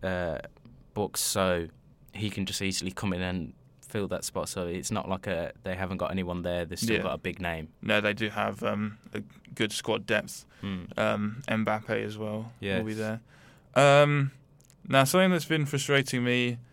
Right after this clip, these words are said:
Speaker 2: uh, since the day it happened was, um, Atletico Madrid letting go of two, two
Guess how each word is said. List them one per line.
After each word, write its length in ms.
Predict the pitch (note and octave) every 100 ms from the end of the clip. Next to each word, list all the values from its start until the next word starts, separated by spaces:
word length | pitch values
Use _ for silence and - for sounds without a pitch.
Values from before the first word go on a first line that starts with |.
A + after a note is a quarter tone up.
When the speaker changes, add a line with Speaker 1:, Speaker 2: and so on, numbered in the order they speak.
| - - - -
Speaker 2:
uh, 160 | A2+ A2
since 380 | - B2+ - - -
the 100 | A#2+
day 220 | B2 B2
it 60 |
happened 420 | A#2+ B2 B2+ B2+ A#2+
was, 320 | A#2+ A#2 A#2+
um, 460 | A#2 A#2+ A#2+ A#2 A#2+ -
Atletico 540 | B2+ B2 C#3 C#3 C#3+ B2+
Madrid 380 | A2+ A#2+ A#2
letting 320 | A#2 A#2 B2 A2+
go 240 | A2 A2+
of 220 | G#2+ G#2
two, 420 | - B2+ A#2+ A2 - - - - - - - - - - -
two 300 | - C4+ A3+